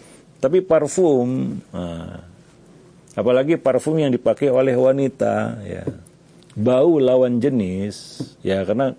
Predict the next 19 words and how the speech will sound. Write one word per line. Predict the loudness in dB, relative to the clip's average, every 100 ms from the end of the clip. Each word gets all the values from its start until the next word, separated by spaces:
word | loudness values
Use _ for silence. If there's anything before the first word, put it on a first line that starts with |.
| -6
beda | -2 0 2 2
ya |
parfum | 0 -4 -4 -2
wanita | -2 -2 -2 -2
dengan | -2 -2 -4 -4
pria. | -2 -2 -4 -10 -18 -20 -20 -20 -20 _ _ _
Ya, | -8 -4
nanti | 0 0
akan | 0 -4 -2
ada | -2
penjelasannya. | -2 -2 -2 -2 -6 -8 -10 -14 -10
Ya, | -8 -6 -8 -12 _
parfum | -4 -4 -4 -2 0
wanita | 0 -2 -2 -2
itu | -2 -2
menurut | -2 0 0 0
syariat | -2 -2 -2 -4
itu | -4 -4 -2
harus | -2 -2 -6